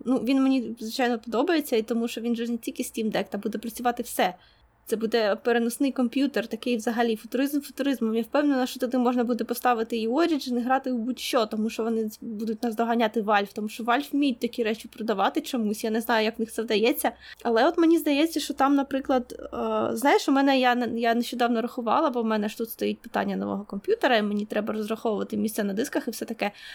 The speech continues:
мене майже двісті гігабайт, а, записаного відео з ігор. Навіщо? І це навіть не все. Чого? Тому що я дуже хочу поробити потім фан-відео з них. Для людини, яка, а, тільки грає в ігри, яка не буде з них нічого потім робити, для, для,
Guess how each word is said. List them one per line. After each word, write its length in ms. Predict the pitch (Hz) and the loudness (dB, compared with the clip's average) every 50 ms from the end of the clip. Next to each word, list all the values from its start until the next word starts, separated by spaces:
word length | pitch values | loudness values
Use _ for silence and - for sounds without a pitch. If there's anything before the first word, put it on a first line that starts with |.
| - - - | -18 -8 -2
мене 200 | 240 240 240 233 | 0 2 2 2
майже 460 | 214 - - 233 262 330 320 294 277 | 2 0 2 4 4 4 4 2 0
двісті 380 | 226 226 220 277 285 - - 254 | 0 0 0 0 0 0 -4 -2
гігабайт, 680 | - 226 214 208 202 190 196 190 233 392 - - - _ _ _ _ _ _ _ _ _ | 0 0 0 2 0 0 2 2 2 0 0 -4 -12 _ _ _ _ _ _ _ _ _
а, 280 | - - 226 220 214 214 | 0 2 4 4 4 4
записаного 600 | 202 214 220 - - 415 - 392 330 311 254 233 | 2 0 0 2 0 0 2 2 2 4 4 2
відео 380 | 202 208 240 247 330 330 330 320 277 | 2 2 0 2 4 4 4 4 4
з 120 | 269 269 | 4 2
ігор. 260 | 233 202 185 175 - - _ _ _ | 2 2 0 -4 -8 -10 _ _ _
Навіщо? 580 | 208 196 208 196 247 392 - - - - - - - | -2 0 0 2 0 -2 -2 -2 -4 -4 -6 -2 -2
І 80 | 240 | -2
це 120 | 233 - 247 | 0 2 4
навіть 280 | 247 254 269 269 - | 4 4 2 2 0
не 60 | 285 294 | -2 0
все. 340 | 285 - - 202 170 175 - _ | 0 2 2 2 2 0 -4 _
Чого? 380 | - 233 208 214 220 320 466 - - - - _ | -4 -2 0 2 2 2 2 0 -6 -18 -14 _
Тому 180 | - 226 247 311 | -2 0 0 0
що 140 | - - | 2 2
я 80 | 294 254 | 2 2
дуже 240 | 247 294 330 403 339 | 4 4 2 2 2
хочу 240 | - 294 320 - 311 | 2 0 0 -2 -2
поробити 440 | - 294 269 247 233 262 285 - | 0 0 0 2 0 0 -2 -2
потім 280 | 294 - 262 262 - 262 | -2 -2 -2 -2 -2 -4
фан-відео 500 | - 247 247 254 240 247 214 - 180 185 | -2 0 2 2 2 2 2 0 -2 -2
з 80 | 185 185 | -4 -6
них. 200 | - - - _ _ - | -10 -10 -12 _ _ -4
Для 140 | 226 254 | 0 2
людини, 380 | 269 269 247 220 285 339 392 359 | 2 2 2 2 2 4 4 4
яка, 480 | 294 285 285 285 - 269 294 285 269 - - - _ _ _ | 4 4 2 2 2 4 4 4 2 2 -2 -10 _ _ _
а, 200 | - 233 240 240 | -2 0 2 0
тільки 360 | 233 - - 285 285 285 262 | 0 2 2 2 2 2 2
грає 400 | 233 202 226 196 226 294 427 440 | 0 2 2 4 4 6 4 2
в 140 | 392 359 320 | 2 2 2
ігри, 360 | 294 247 220 233 202 180 202 226 - _ | 2 2 0 -2 -4 -4 -6 -8 -10 _
яка 240 | - 226 - 254 254 | -10 -2 0 2 2
не 120 | 269 262 | 4 2
буде 300 | 254 285 302 269 262 247 | 2 2 2 2 2 2
з 60 | 220 | 4
них 240 | 254 254 254 - - | 4 2 2 2 0
нічого 320 | 233 233 - 247 247 233 | -2 0 0 0 0 2
потім 280 | 226 233 240 - 220 220 | 0 0 -2 0 0 0
робити, 380 | 226 220 226 254 - - 339 277 | 0 0 -2 -2 2 2 2 2
для, 320 | 247 247 233 240 226 233 | 2 2 2 2 2 0
для, 300 | 220 220 233 226 240 226 | 0 0 0 2 2 0